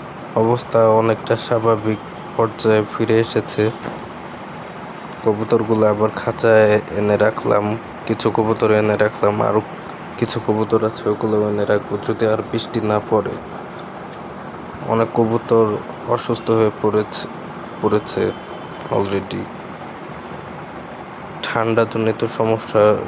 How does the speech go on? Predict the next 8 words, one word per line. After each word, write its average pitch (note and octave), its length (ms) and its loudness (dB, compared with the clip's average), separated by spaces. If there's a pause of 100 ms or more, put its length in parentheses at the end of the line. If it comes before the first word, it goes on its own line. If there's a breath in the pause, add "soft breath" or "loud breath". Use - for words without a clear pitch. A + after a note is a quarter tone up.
(140)
সবুজ A2 240 0 (100)
পায়খানা, A2 400 0 (100)
চুনা A2+ 260 0
পায়খানা G2+ 600 0 (1120)
সমস্যা G#2+ 400 0
দেখা G2+ 380 0
দিয়েছে। G2+ 480 -2 (100)
কবুতরগুলা G#2 840 -2